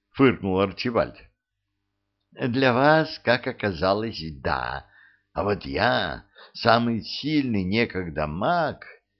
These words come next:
бессилен преодолеть магический заслон, окружающий опочивальню принцесс. Пришлось даже пойти на мокрое дело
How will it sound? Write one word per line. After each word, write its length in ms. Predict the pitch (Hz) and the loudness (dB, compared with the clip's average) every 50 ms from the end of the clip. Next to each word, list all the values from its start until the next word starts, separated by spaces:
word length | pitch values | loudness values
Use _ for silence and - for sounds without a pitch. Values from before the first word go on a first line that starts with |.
| _ _ - | _ _ -10
бессилен 920 | - 104 127 127 104 - - - - 185 220 220 214 208 196 190 185 165 | -6 -4 -4 -4 -4 -8 -10 -10 -6 -4 -2 -2 2 2 2 2 2 2
преодолеть 640 | 143 151 139 143 147 143 143 139 147 160 165 165 - | 2 4 4 4 4 4 4 2 2 2 0 -2 -2
магический 720 | 143 135 127 135 139 135 - 147 143 143 - - 139 120 | -2 0 2 0 0 0 -2 -4 -4 -4 -4 -4 -4 0
заслон, 680 | 95 98 95 92 - - 85 90 104 117 139 147 170 - _ _ _ _ _ _ | 2 2 2 0 0 -2 2 4 4 4 2 0 -8 -16 _ _ _ _ _ _
окружающий 840 | - 120 117 - 117 123 113 98 113 120 123 143 165 151 - - 160 | 2 2 2 2 -2 -2 0 2 4 4 4 4 2 -2 -4 -2 -2
опочивальню 640 | 160 - - 117 98 - 101 95 95 104 110 120 131 123 | -2 0 0 -2 -2 0 0 2 4 2 2 2 -2 -4
принцесс. 840 | - 110 90 85 85 - - 110 120 120 120 - - - - _ _ _ _ _ _ _ _ _ - - 131 120 - | -4 -4 -4 -4 -6 -2 0 0 0 0 -4 -10 -16 -18 -20 _ _ _ _ _ _ _ _ _ -8 -8 -8 -6 -2
Пришлось 580 | - 147 147 - - 156 156 170 190 190 151 165 190 196 190 | -2 0 0 0 4 4 6 6 6 4 0 -2 -2 -2 -2
даже 480 | 180 160 139 143 143 156 147 139 156 170 | -2 4 6 8 8 8 6 6 2 0
пойти 500 | 170 - 175 180 175 165 165 - 151 160 | 0 0 0 0 0 -2 -2 -2 -4 -2
на 160 | 160 170 165 | 0 0 0
мокрое 600 | 156 139 139 143 143 - 151 156 170 165 165 165 156 | 2 2 2 2 0 -2 -2 -2 0 0 0 0 -2
дело 640 | - 95 104 101 101 104 110 120 143 151 139 - | 2 2 4 4 4 4 2 0 -2 -4 -8 -14